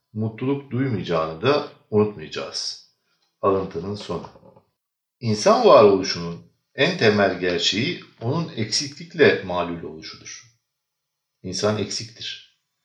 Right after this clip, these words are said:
İnsani ruhsal gelişim süreci bu eksikliğin ruhsal düzlemde kabul edilip edilmemesi,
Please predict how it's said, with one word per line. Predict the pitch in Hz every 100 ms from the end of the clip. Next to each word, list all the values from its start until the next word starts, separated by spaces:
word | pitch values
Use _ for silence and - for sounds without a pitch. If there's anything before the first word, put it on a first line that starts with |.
| _ _ _ _
İnsani | 104 104 107 113 151 190 135
ruhsal | 113 - 170 131
gelişim | 107 95 147 73
süreci | - 87 - 165 190 -
bu | 113 165 131
eksikliğin | 131 - 147 - 139 175 175 - _
ruhsal | 120 117 - 190 -
düzlemde | 123 98 98 95 87 131 - - - _ _ _ _
kabul | 135 160 190
edilip | 151 160 196 -
edilmemesi, | 139 170 147 90 80 - 80